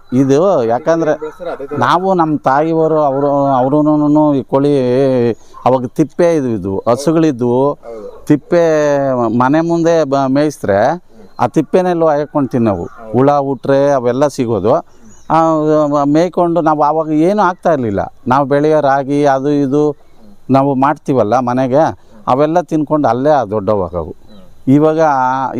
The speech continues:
Speaker 1: ಆ ಥರ ಇಲ್ಲ ಇವಾಗ. ಸಿ-, ಈ ಎಲ್ಲ ಸಿಟಿ ಆಯ್ತಲ್ವಾ?
Speaker 2: ಹೌದೌದು.
Speaker 1: ಸಿಟಿ ಆಗೋದ್ರಿಂದ ನಾವು, ನಾವು ಪರ್ಚೇಸ್ ಮಾಡ್ಕೊಂಡು ಬಂದೇ ಮೇಯಿಸ್ಬೇಕು. ಪ್ರತಿಯೊಂದೂನು ನಾವು ಇವಾಗ ಉತ್ಪಾದನೆ ಇಲ್ಲ ಇವಾಗ.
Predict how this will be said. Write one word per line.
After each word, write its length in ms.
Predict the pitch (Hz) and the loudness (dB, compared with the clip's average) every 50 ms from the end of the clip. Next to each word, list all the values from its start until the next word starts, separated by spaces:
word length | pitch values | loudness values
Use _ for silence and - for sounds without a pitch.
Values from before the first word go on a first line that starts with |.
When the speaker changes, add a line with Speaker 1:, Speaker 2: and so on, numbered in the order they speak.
| 131 127 127 | 0 0 0
Speaker 1:
ಆ 20 | |
ಥರ 200 | 120 - 147 143 | 0 -2 -2 0
ಇಲ್ಲ 460 | 156 151 143 131 120 127 139 147 165 | 0 0 0 0 0 0 0 2 2
ಇವಾಗ. 300 | 165 131 107 107 98 85 87 - - - | 2 0 -2 -4 -4 -6 -6 -10 -10 -14
ಸಿ-, 280 | - - - 147 151 - - - - - - - - - - | -16 -4 -2 -2 -2 -2 -6 -20 -20 -20 -20 -20 -10 0 2
ಈ 320 | 135 139 127 - 160 120 | 2 2 2 0 0 2
ಎಲ್ಲ 180 | 139 143 151 156 | 2 2 0 -2
ಸಿಟಿ 360 | 151 - - 147 131 - 165 | -2 -2 -4 -4 -2 0 0
ಆಯ್ತಲ್ವಾ? 540 | 160 151 131 - - 101 95 90 98 110 139 | 0 0 0 -2 -4 -4 -2 -2 -2 -2 0
Speaker 2:
ಹೌದೌದು. 580 | 143 113 - - 113 107 101 95 95 90 - | -2 -4 -6 -8 -16 -18 -18 -18 -16 -8 0
Speaker 1:
ಸಿಟಿ 200 | - 147 135 - | 0 0 2 4
ಆಗೋದ್ರಿಂದ 520 | 170 165 160 147 147 139 135 135 135 131 147 | 2 2 2 0 0 0 0 -2 0 0 0
ನಾವು, 680 | 147 135 135 127 127 143 147 127 110 107 113 123 127 127 - - - - - - - - - - - - | 0 0 0 -2 0 0 0 0 0 0 0 0 -2 -4 -8 -20 -20 -20 -20 -20 -20 -20 -20 -12 -4 0
ನಾವು 540 | - 113 120 120 117 113 110 110 110 107 107 | 2 2 2 2 2 2 0 0 0 -2 -4
ಪರ್ಚೇಸ್ 500 | - - - 139 98 - 165 165 151 143 | -6 -6 -6 -6 -2 0 0 0 0 0
ಮಾಡ್ಕೊಂಡು 420 | 147 147 156 147 - 170 165 156 | -2 -2 -2 -2 -2 -4 -2 0
ಬಂದೇ 300 | 147 156 156 160 180 185 185 175 151 139 123 117 110 107 98 - - - - | 0 0 0 2 2 2 2 2 0 0 0 -2 -4 -6 -8 -12 -16 -8 -2
ಮೇಯಿಸ್ಬೇಕು. 540 | 113 123 127 120 - - 107 101 - - 78 - - - | 0 0 0 -2 -2 -4 -4 -4 -4 -8 -12 -12 -16 -4
ಪ್ರತಿಯೊಂದೂನು 1300 | - 120 120 - - 147 151 151 151 147 156 156 151 156 156 156 156 160 165 165 131 104 101 113 131 147 - - - - - - - - - | -2 -2 0 0 0 0 2 2 0 0 0 0 0 0 0 0 2 2 2 0 0 0 -2 -2 -2 -4 -6 -10 -20 -20 -20 -20 -20 -4 -2
ನಾವು 220 | 120 123 123 131 131 | 0 0 2 0 0
ಇವಾಗ 260 | 127 123 131 123 131 | 2 2 2 2 2
ಉತ್ಪಾದನೆ 600 | 135 123 120 113 - - 156 165 147 156 151 135 | 0 0 -2 -6 -2 -2 -2 0 0 0 -2 0
ಇಲ್ಲ 160 | 120 113 113 | 0 0 0
ಇವಾಗ. 280 | 107 98 92 92 80 | 0 0 -2 -4 -6